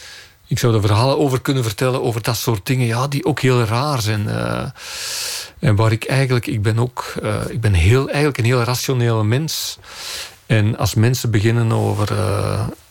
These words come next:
etherisch gezwam en zo, allee, ja, ik ben daar zelf ook heel kritisch op. En als het over deze dingen gaat die ik zelf beleefd heb in situaties,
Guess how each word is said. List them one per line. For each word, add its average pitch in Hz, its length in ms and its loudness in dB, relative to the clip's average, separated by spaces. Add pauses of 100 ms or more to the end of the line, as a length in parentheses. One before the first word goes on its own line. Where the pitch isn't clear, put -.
(120)
etherisch 123 500 2
gezwam 117 420 0
en 131 140 2
zo, 120 420 0 (480)
allee, 113 180 0
ja, - 100 2
ik - 200 -6
ben 107 140 2
daar 104 160 2
zelf 117 180 2
ook 151 180 0
heel 131 160 2
kritisch - 460 -2
op. - 320 -4 (760)
En 110 80 2
als 107 100 2
het 92 120 -6
over 101 240 0
deze 131 300 2
dingen 127 260 0
gaat 113 320 -2
die 101 220 -2
ik - 100 -8
zelf - 500 -2
beleefd 120 560 2
heb - 360 -4 (760)
in 113 160 2
situaties, 135 1120 0